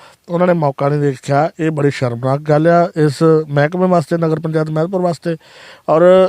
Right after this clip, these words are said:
ਮੌਕਾ ਦੇਖ ਕੇ ਇਹਨਾਂ ਨੂੰ ਫੌਰੀ ਜਿਹੜਾ ਆ ਉਸ ਟੋਏ ਆ, ਜਿਹੜਾ ਟੋਇਆ ਪਾੜ ਪੈ ਗਿਆ, ਉਹਨੂੰ ਪੂਰਨਾ ਚਾਹੀਦਾ ਸੀ, ਤਾਂ ਜੋ ਕਿਸਾਨ ਆਪਣਾ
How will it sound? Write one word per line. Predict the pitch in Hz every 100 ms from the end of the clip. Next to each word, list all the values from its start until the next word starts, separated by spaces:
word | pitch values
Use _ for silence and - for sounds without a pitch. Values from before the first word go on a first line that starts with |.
| 208
ਮੌਕਾ | 170 170 170 190
ਦੇਖ | 190 185
ਕੇ | 190 196 190
ਇਹਨਾਂ | 180 196
ਨੂੰ | 190
ਫੌਰੀ | 165 151 156
ਜਿਹੜਾ | 156 156 160 151 156
ਆ |
ਉਸ | 165 156 -
ਟੋਏ | 165 147 147
ਆ, | 156
ਜਿਹੜਾ | 151 156
ਟੋਇਆ | 160 160 139 139
ਪਾੜ | - 139 135
ਪੈ | 139
ਗਿਆ, | 131 147
ਉਹਨੂੰ | 160 165
ਪੂਰਨਾ | 147 131 123
ਚਾਹੀਦਾ | 127 143 165
ਸੀ, | 165 190 _ - - -
ਤਾਂ | 170 180
ਜੋ | 190
ਕਿਸਾਨ | 190 165 165 165
ਆਪਣਾ | 165 170 170